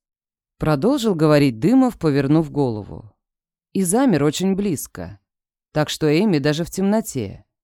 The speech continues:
видела цвет его диких и безумных зеленых глаз. "Данил не позволил бы тебе встречаться с мужиками до свадьбы, а потребовал бы доплату за невинность.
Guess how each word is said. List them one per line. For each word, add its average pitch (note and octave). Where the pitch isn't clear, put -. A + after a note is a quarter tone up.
видела C#3
цвет D3+
его C3+
диких C3
и C#3
безумных D3
зеленых D3+
глаз. C3+
"Данил D3
не D3+
позволил E3+
бы C3
тебе D3
встречаться E3
с -
мужиками D#3+
до F#3+
свадьбы, G2
а B2+
потребовал C#3
бы C3+
доплату F3
за E3
невинность. C3